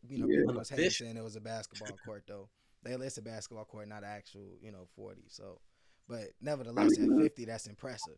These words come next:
Speaker 1: You know what I'm saying? Well, he, he's
Speaker 2: Yeah.
Speaker 1: over fifty. So to do that, man, that's, that's dope. But, um, uh, where can the folks find you, man, if they wanna tap in with you? If we got anybody that's in Fayetteville that wanna, uh, you know, connect with you, maybe got a, a niece, nephew that they want you to train, like, how can they connect with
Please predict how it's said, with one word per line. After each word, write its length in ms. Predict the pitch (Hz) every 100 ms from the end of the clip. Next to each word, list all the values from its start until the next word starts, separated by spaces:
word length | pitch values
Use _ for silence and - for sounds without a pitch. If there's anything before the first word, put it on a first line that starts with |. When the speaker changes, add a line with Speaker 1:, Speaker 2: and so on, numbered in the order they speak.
| -
Speaker 1:
You 120 | 107
know 120 | 104
what 100 | 104
I'm 100 | 101
saying? 160 | 101 95
Well, 120 | 110
he, 140 | 135 -
he's 280 | 143 170 -
Speaker 2:
Yeah. 80 | -
Speaker 1:
over 80 | -
fifty. 360 | - 113 - - -
So 320 | - 107 98 _ - _ -
to 60 | 101
do 160 | 143
that, 260 | 147 151 127
man, 320 | 127 123 120
that's, 180 | 123 120
that's 240 | 120 120
dope. 240 | 107 127 101
But, 140 | 110 113
um, 320 | 120 117 110 _ _ -
uh, 180 | 127 123
where 200 | 139 190
can 140 | 185
the 60 | 185
folks 280 | 170 165
find 240 | - 175 160
you, 60 |
man, 140 | 139 135
if 100 | 127
they 80 | 143
wanna 180 | 135
tap 320 | 120 139 131 131
in 160 | 127
with 220 | 127 127
you? 80 | 127
If 80 | 117
we 100 | 131
got 140 | 120
anybody 480 | 120 127 117 120 120
that's 220 | 117 113
in 80 | 110
Fayetteville 520 | 107 123 123 113 117
that 160 | 113 107
wanna, 280 | 110 113 110
uh, 440 | 101 107 107 104 104 _ _ -
you 120 | 113
know, 80 | 107
connect 400 | - 120 123 117
with 180 | 113
you, 80 | 117
maybe 240 | 110 110 110
got 220 | 107 104
a, 180 | 104 95 _ _ -
a 100 | 101 80
niece, 300 | 107 120 107
nephew 500 | 113 117 - 113 110 104
that 200 | 104 101
they 120 | 107
want 260 | 104 107 -
you 60 |
to 80 | 101
train, 400 | 104 110 110 110
like, 160 | 98 104
how 80 | 117
can 140 | 107
they 80 | 107
connect 280 | 110 110
with 120 | -